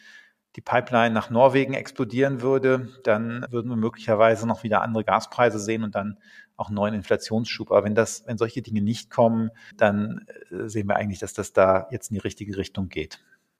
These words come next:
Und wir sehen eben für das Gesamtjahr zweitausenddreiundzwanzig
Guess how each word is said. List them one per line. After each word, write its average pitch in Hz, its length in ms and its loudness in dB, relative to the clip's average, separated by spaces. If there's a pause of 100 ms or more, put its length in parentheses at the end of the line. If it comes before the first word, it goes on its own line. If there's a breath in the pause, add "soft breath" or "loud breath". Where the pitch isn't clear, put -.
(180)
Und 113 100 -4
wir 110 60 4
sehen 123 220 6
eben 117 240 -2
für 120 100 -4
das 107 160 2
Gesamtjahr 123 600 2
zweitausenddreiundzwanzig 110 1400 0